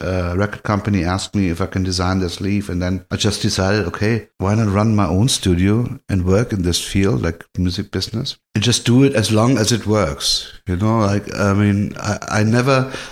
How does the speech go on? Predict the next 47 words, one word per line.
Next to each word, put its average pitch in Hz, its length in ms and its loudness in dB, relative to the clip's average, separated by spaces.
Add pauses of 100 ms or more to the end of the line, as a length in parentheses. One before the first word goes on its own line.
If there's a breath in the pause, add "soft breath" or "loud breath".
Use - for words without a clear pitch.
(160)
had 107 240 0
an 110 100 4
idea 107 400 0
of 92 160 0
the - 80 -10
future. 92 560 0
And 98 320 2
I 101 120 -2
was 98 200 0
never 113 300 2
someone 110 500 0 (120)
who 110 100 2
thought 104 180 2
about, 98 320 0
"Oh, 107 160 2
in 95 140 0
five 110 340 -2
years, 104 160 0
I 87 80 -2
would 92 220 -2
like 90 200 -2
to 101 80 -8
be 90 280 -2
this, 85 420 -2
or 85 260 -2
in 87 100 -2
ten 101 260 0
years, 92 240 0
I 92 60 -2
would 87 180 -4
like 87 220 -2
to," 82 420 -4
because - 600 -2
in 104 120 -2
a 104 60 2 (100)
very 123 180 0
young 107 240 0
age, 104 500 -2
I 95 140 -2
learned 104 560 2
that 104 300 -4
life 104 260 0
can 92 180 -2
change 95 680 -2 (320)
within 95 300 2
a 87 40 2
second. - 520 -2